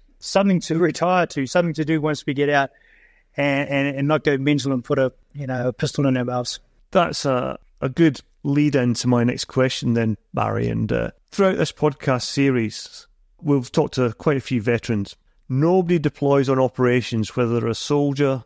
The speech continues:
Speaker 2: or a private military contractor, without paying a price. And there is a price to pay. You might not realise it at the time, but there's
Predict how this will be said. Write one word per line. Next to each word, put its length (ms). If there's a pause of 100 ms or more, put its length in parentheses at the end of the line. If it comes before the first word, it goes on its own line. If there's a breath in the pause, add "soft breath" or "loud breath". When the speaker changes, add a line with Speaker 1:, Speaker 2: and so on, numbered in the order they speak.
(200)
Speaker 2:
or 200
a 40
private 540
military 320
contractor, 720 (600)
without 420
paying 260
a 40
price. 640 (380)
And 160
there 80
is 140
a 40
price 280
to 100
pay. 140
You 140
might 160
not 140
realise 380
it 40
at 40
the 120
time, 320
but 100
there's 160